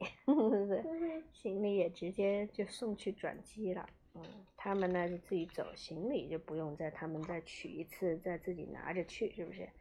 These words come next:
Speaker 1: 行李就从飞机上直接转机去那个热气球，是不是？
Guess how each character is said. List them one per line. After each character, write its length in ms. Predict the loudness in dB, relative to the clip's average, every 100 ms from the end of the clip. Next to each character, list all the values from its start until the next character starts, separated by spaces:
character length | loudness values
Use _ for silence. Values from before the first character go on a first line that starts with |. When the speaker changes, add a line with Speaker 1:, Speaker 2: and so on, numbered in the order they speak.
| -18 -18 -18 _ _ _ _
Speaker 1:
行 260 | -10 -4 0
李 140 | 0
就 100 | 0
从 160 | 0 0
飞 180 | 0 2
机 140 | 2
上 260 | 2 0 0
直 240 | 2 0
接 220 | 4 2
转 340 | 4 2 0 -6
机 240 | -4 -4
去 240 | -4 -4 -2
那 180 | -2
个 280 | -2 -4 -4 -8 -12 -10 -10 -10 2
热 160 | 6 6
气 120 | 4 0
球， 560 | -2 -8 -6 -6 -6 -6
是 60 |
不 60 |
是？ 80 | -8